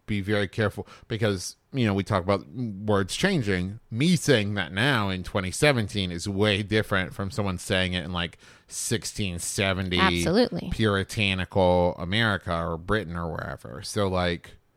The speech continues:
Speaker 1: that's, I've just always assumed that was why it was considered, like, it's not
Speaker 2: Mm-hmm.
Speaker 1: cool to say heck.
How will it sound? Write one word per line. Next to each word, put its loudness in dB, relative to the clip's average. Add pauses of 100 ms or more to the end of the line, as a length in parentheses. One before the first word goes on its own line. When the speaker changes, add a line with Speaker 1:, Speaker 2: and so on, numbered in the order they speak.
(360)
Speaker 1:
that's, 4
I've -2
just -2
always 0
assumed -4
that 0
was -4 (400)
why 0
it -2
was -2
considered, -2
like, 0 (180)
it's -4
not 0
Speaker 2:
Mm-hmm. 2
Speaker 1:
cool 2
to -4
say 0
heck. -4